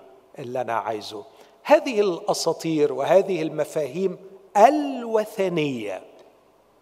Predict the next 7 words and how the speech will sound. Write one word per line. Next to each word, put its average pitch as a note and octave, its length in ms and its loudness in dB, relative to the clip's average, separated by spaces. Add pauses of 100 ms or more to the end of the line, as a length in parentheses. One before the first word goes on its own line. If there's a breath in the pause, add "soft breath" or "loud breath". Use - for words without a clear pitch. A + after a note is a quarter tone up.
(140)
لا D3 180 2
تليق C#3 640 -4 (100)
بعلاقتنا C3 720 -4
المسيحية A2+ 840 -10 (200)
بأبينا. G#2 540 -16 (760 soft breath)
ثم A#3 380 2 (420)
يعلمنا D#3+ 680 0